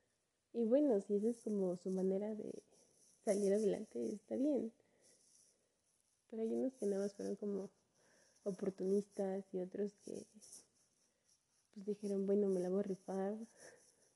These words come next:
Y otros que simple y sencillamente dijeron, "Bueno, si esto es lo que se está haciendo, tal vez sea por algo".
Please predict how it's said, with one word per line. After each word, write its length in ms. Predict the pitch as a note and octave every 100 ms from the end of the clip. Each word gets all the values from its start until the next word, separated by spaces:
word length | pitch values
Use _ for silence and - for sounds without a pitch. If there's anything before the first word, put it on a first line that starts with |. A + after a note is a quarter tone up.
| _ _ - - _ _ _ - _ -
Y 120 | G#3
otros 240 | G#3 A3+ A3
que 100 | G3
simple 260 | G3+ G3+
y 40 | A3+
sencillamente 640 | G#3 G3 G3 G3 F#3 F#3+
dijeron, 440 | F#3+ F#3 F#3 F#3 F#3
"Bueno, 240 | F#3+ F#3
si 140 | F3+
esto 180 | F#3+ -
es 60 | G#3+
lo 60 |
que 100 | F#3+
se 60 | F3+
está 140 | -
haciendo, 300 | F3+ F#3 G3
tal 200 | G3 F3+
vez 100 | F#3
sea 140 | - -
por 140 | -
algo". 340 | F#3 F#3+ G3